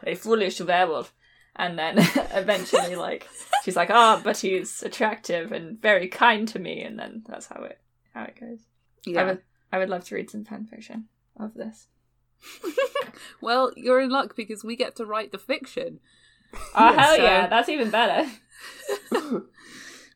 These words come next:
Speaker 1: But
Speaker 3: Yeah, we write, we
Speaker 1: listen.
Speaker 3: write the bad canon version of this,
Speaker 1: <laughs>
Speaker 3: and, uh, <laughs> you, dear patrons, get to write the fanfic about it that is, uh,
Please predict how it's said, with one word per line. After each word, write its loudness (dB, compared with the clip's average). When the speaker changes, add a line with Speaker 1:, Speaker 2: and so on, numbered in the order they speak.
Speaker 1:
But 0
Speaker 3:
Yeah, 6
we 6
write, 4
we 2
Speaker 1:
listen. 4
Speaker 3:
write 4
the 8
bad 6
canon 2
version 0
of 0
this, 6
Speaker 1:
<laughs> -20
Speaker 3:
and, -4
uh, 2
<laughs> -20
you, 2
dear 6
patrons, 2
get 0
to 0
write 4
the -2
fanfic -6
about -6
it -12
that -8
is, -8
uh, -10